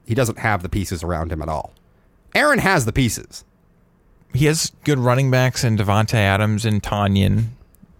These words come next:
Speaker 2: And, I mean,
Speaker 1: A
Speaker 2: yeah,
Speaker 1: good
Speaker 2: like I s-
Speaker 1: defense.
Speaker 2: Sure. Uh, Russell had, yeah, I guess he used to really have that.
Speaker 1: Used to. He doesn't, he, they're not that good anymore. I mean, did you see how terrible they were when he was injured? Pete Carroll has had one of the worst defenses in the N F L for, like, three years now.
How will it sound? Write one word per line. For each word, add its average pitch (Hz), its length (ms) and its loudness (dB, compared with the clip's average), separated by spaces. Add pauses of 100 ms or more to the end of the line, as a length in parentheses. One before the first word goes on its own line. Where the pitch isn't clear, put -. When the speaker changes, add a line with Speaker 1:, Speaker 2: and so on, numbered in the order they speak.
(460)
Speaker 2:
And, 104 360 -4 (100)
I 123 60 0
mean, 139 120 4
Speaker 1:
A 151 40 2
Speaker 2:
yeah, 123 120 0
Speaker 1:
good - 80 4
Speaker 2:
like 156 100 4
I - 20 2
s- 131 60 0
Speaker 1:
defense. 143 800 2 (200)
Speaker 2:
Sure. 120 500 4 (800)
Uh, 175 160 4
Russell 220 280 2
had, 113 280 4 (280)
yeah, 110 200 0
I 98 80 2
guess 95 160 -2
he 101 80 0
used 101 200 -2
to 98 60 -4
really 98 280 0
have 95 180 -2
that. 95 220 0 (180)
Speaker 1:
Used 156 360 0
to. - 200 -6 (300)
He 120 100 0
doesn't, 117 220 0
he, 120 100 -2
they're 135 300 -4
not 156 160 0
that 110 160 -2
good 113 100 0
anymore. 90 320 -2
I 95 80 -2
mean, 107 220 0 (100)
did 107 160 -4
you 123 80 -2
see 135 120 -2
how 120 80 2
terrible 117 460 0
they 117 140 0
were 113 240 0
when 107 100 0
he 107 60 0
was 95 160 -2
injured? 110 320 -2 (240)
Pete 139 160 -2
Carroll 139 240 2
has 101 140 0
had 95 240 -2
one 107 100 0
of 104 60 0
the 90 420 -8
worst 117 280 0
defenses 95 460 -2
in 87 80 -4
the 92 120 -2
N 92 80 -2
F 87 100 -4
L 95 140 -2
for, - 80 -10
like, 78 180 -10
three 92 260 -6
years 90 300 -4
now. - 180 -18